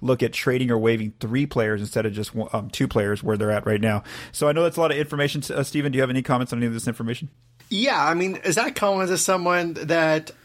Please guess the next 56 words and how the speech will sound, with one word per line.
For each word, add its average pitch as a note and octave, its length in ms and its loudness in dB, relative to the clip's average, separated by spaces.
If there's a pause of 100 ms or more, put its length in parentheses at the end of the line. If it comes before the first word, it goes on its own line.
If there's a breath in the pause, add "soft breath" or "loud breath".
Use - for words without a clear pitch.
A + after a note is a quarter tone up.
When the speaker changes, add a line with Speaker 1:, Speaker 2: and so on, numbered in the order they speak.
(240 loud breath)
Speaker 2:
you F3 80 2
know, D#3+ 120 4
whenever E3 300 2
he E3+ 80 4
was F3 140 0
with D#3 120 -10
Portland, D#3+ 460 0 (920)
he's G3+ 260 2
someone F#3+ 280 2
I F3 100 4
was E3+ 120 2
like, D3+ 120 0
"Man, D3+ 400 2
I F3+ 120 2
wish F#3 220 2
the D#3+ 80 -2
Spurs D#3+ 380 0
could C3 200 -6
pick - 180 -2
up D3 140 0
this C#3+ 180 0
guy C#3+ 240 2
'cause D3+ 180 -4
he F3+ 100 0
looks E3 220 0
like D3+ 160 0
a E3 60 -2
solid, D3 540 0 (340 loud breath)
a D#3+ 80 -2
solid D3+ 400 2
big D#3 180 0
guy." C#3 340 2 (380 loud breath)
And E3+ 280 2
then F3 120 2
he E3+ 60 4
got D3+ 160 2
hurt. B2 300 0 (200)
I'm D3+ 120 -2
like, C#3+ 180 0
"Oh, G3 200 2
well, C#3 400 0
never D#3+ 160 2
mind." D3+ 240 0 (180)
<laughs> F#3+ 140 -6
But, G#3+ 160 2 (240)
I C4+ 40 2
mean, B3+ 400 2 (300 loud breath)
they A3 100 4
got D4 240 2
him G3 80 0
now. D3 240 2
And F#3 180 2
I'm G3 120 2
thinking, A#3 400 -2 (420 loud breath)
if A3 240 0
anyone, C4 720 0